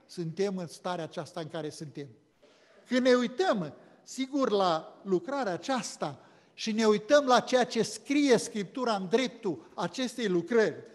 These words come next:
și ne uităm la lucrarea terminată a Hristosului întreg,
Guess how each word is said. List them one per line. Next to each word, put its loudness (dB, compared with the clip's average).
și -8
ne 2
uităm 0
la 0
lucrarea 0
terminată -2
a -4
Hristosului -4
întreg, -2